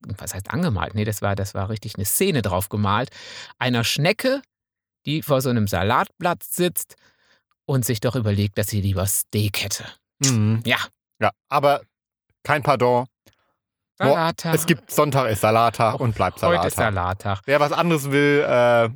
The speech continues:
Speaker 2: kann sich was anderes
Speaker 1: Ich wundere
Speaker 2: machen.
Speaker 1: mich, warum ich
Speaker 2: <laughs>
Speaker 1: immer, immer so haupt so gute Laune hab, wenn ich immer schon weiß, dass es Salat gibt. Aber gut. Ähm,
Speaker 2: Du kannst dir ja hinterher dann so ein, so ein Gummibärchen essen.
Speaker 1: Eh, nein, weil wenn die F-,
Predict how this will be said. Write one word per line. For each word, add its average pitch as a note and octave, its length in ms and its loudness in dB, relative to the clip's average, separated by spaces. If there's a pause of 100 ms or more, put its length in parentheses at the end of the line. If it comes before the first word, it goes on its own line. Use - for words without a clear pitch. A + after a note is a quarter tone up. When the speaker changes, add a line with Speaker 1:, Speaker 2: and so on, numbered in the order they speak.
(140)
Speaker 2:
kann A2 160 0
sich G2+ 140 -4
was F#2+ 120 -2
anderes G2+ 180 -6
Speaker 1:
Ich G#2+ 80 -4
wundere F3 180 0
Speaker 2:
machen. F#3+ 80 0
Speaker 1:
mich, E3+ 140 -4
warum C3 220 0
ich E3+ 100 2
Speaker 2:
<laughs> - 0 -
Speaker 1:
immer, E3 280 2
immer C#3+ 200 0
so B2 180 -2
haupt G3 140 -4
so B2+ 100 -4
gute C#3+ 280 -2
Laune E3 340 2
hab, A2+ 140 -4
wenn G2+ 80 -6
ich - 100 -8
immer A2 120 -4
schon G#2+ 200 -6
weiß, A#2+ 200 -4
dass A2 120 -10
es G#2+ 120 -12
Salat A2+ 420 -6
gibt. G#2 220 -16
Aber G#3+ 220 0 (140)
gut. G2 220 -6 (180)
Ähm, F#3 460 -2
Speaker 2:
Du - 80 -14
kannst E3+ 240 0
dir A#2+ 80 4
ja G#2+ 60 4
hinterher A2+ 420 2
dann G#2+ 180 2
so G2+ 160 2
ein, G#2 200 -2 (400)
so B2 100 0
ein A#2 180 2
Gummibärchen G2 680 2
essen. F#2 300 -8 (1120)
Speaker 1:
Eh, E3+ 500 -4
nein, F#2+ 680 -2
weil F#2+ 140 2
wenn G#2+ 140 2
die G2+ 60 0
F-, - 140 -10